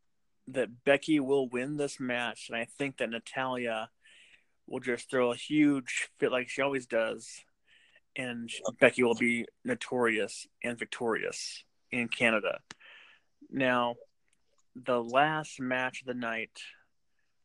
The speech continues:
possibly, I think, um, Brock Lesnar ver-, with Paul Heyman versus Seth Rollins for the W W E Universal Championship. Ah,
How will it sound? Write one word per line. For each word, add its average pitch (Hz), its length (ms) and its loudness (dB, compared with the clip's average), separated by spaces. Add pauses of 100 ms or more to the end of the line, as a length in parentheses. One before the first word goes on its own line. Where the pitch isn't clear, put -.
(340)
possibly, 135 580 -2
I - 60 -12 (140)
think, - 260 -18 (300)
um, 113 420 2 (680)
Brock 135 380 12
Lesnar 160 600 -4 (640)
ver-, 120 300 -2 (100)
with 123 220 -4
Paul 151 280 2
Heyman 131 440 -4 (100)
versus 117 560 -4
Seth 151 320 0
Rollins 120 680 -2 (560)
for 151 200 2
the 135 200 0
W 156 320 0
W 185 260 0
E 196 260 -4
Universal 196 1040 2
Championship. 147 1120 -6 (960)
Ah, 107 400 -2